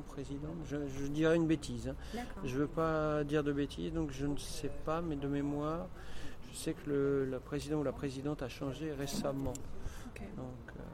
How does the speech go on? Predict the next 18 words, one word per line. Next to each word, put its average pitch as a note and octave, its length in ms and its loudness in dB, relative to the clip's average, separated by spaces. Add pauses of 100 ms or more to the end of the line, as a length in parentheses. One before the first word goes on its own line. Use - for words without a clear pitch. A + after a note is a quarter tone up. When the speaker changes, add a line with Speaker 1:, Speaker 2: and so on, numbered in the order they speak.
(680)
Speaker 1:
voilà. A#1 160 -6 (1200)
Mais E3+ 180 8
il F#3 40 8
y D#3+ 40 8
a C#3+ 40 6
des C#3 100 4
Français, D#3+ 400 0
bien C3 200 0
entendu, B2+ 540 -2
qui D3 120 -8
participent, C#3+ 880 -4
euh, - 80 -2 (260)
dans A#2+ 100 -2
les A#2+ 100 -2
différents B2 460 -2
comités, B2+ 520 -4
euh, C#3 800 -6
à - 60 -8